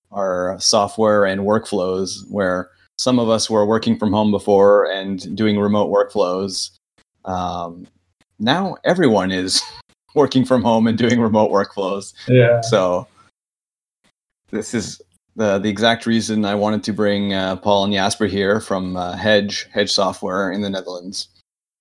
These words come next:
Speaker 1: Um, yes. <laughs> How has life changed for remote software working, uh, now in the pandemic, Paul?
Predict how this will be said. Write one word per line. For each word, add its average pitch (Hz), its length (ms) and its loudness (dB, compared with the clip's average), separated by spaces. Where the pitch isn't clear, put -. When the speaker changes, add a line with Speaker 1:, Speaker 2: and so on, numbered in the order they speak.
Speaker 1:
Um, 85 540 -10
yes. - 580 -2
<laughs> - 1300 -6
How 170 380 0
has 139 360 0
life 117 320 0
changed 104 840 -4
for 104 340 0
remote 110 400 2
software 104 600 0
working, 101 640 -2
uh, 92 560 -2
now 101 360 -2
in 104 80 2
the 101 80 0
pandemic, 107 500 0
Paul? 101 580 -4